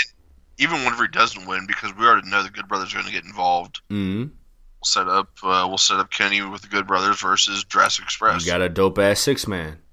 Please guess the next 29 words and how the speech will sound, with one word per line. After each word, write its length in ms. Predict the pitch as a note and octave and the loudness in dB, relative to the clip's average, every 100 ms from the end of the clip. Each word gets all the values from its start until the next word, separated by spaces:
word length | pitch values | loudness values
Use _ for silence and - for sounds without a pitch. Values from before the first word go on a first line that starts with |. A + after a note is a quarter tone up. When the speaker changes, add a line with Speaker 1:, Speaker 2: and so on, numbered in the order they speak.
| - | -12
Speaker 2:
Yup. 360 | E2 G2 - - - - - | -4 -4 -4 -10 -18 -18 -10
Yup. 380 | E2 F#2+ A#2 - - - - - | -4 -2 -4 -10 -20 -20 -10 -2
And 260 | F2+ F2+ | 0 2
then 260 | G#2+ B2 C3 | 4 6 4
eventually 540 | G#2+ G2 B2 C3 C3 | 0 2 2 4 2
you 120 | A#2 | 4
might 260 | A2+ A#2 F#2+ | 4 4 4
get 180 | A#2 B2+ | 4 4
to 100 | C3+ | 2
the 80 | C3 | 0
Christian 340 | - B2+ B2+ | 0 -2 -2
Cage 340 | - B2+ B2 - | 2 4 2 0
Kenny 240 | C#3 C3 | 0 2
match, 260 | B2+ C3 A#2 | 2 0 0
which 140 | G#2+ | -4
will 60 | G#2+ | -4
still 200 | - G#2+ | -2 0
be 200 | G#2 G2 | 2 0
a 40 | |
good 220 | F2+ G#2+ | 2 0
one, 180 | B2+ C3 | 0 -4
but 240 | F#2 F2+ D#2+ | -2 -2 0
Christian 300 | A2 - G#2+ | -2 0 0
Cage 240 | A2 G2+ | 0 2
will 140 | G2 | 0
have 240 | F#2+ G#2 G2 | 0 -2 -2
to 240 | - G#2+ - | -4 -4 -2
outwork 1300 | G2 G#2 - - - - _ E2+ F2 G#2 G#2 - - _ - - - - | -2 -2 -6 -14 -16 -20 _ -8 0 0 0 -6 -18 _ -20 -20 -6 2
everyone 760 | A#2+ G2 F2+ E2+ E2 D2 D2 | 2 2 -4 -4 -6 -8 -14